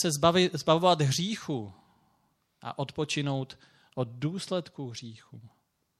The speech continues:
Potřebujeme odpo-, odpočinutí. A tak, eh, postupně se stává v Izraeli odpočinutí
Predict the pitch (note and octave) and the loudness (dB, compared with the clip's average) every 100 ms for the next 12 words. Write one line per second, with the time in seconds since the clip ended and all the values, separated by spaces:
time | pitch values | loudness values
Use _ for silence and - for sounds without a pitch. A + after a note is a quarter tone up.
0 | _ _ _ _ _ _ _ _ _ _ | _ _ _ _ _ _ _ _ _ _
1 | - C3 - D3+ C#3 C3+ C3+ C3 D#3+ - | -6 -4 -4 -4 -2 -2 -4 -4 -8 -8
2 | - C3 - D#3 - C3 A#2+ - A2 G#2+ | -8 -6 -4 -4 -4 -10 -12 -12 -14 -16
3 | _ _ _ _ _ _ _ _ _ _ | _ _ _ _ _ _ _ _ _ _
4 | - - - - - _ _ _ C3+ E3+ | -20 -20 -20 -20 -20 _ _ _ -4 -2
5 | E3+ - D#3 C#3+ C3+ B2+ D#3+ - G#3+ F#3+ | -2 -2 2 4 4 2 0 0 -2 -2
6 | E3 F3+ - E3+ E3+ F3 F3 D3+ - - | 0 0 0 0 0 0 0 -4 -10 -14
7 | - D#3+ E3+ E3+ E3 E3 D#3 - E3+ - | -8 -6 -2 0 0 -2 -4 -8 -10 -8
8 | E3 D#3+ - E3 E3 D3+ | -6 -8 -10 -10 -8 -10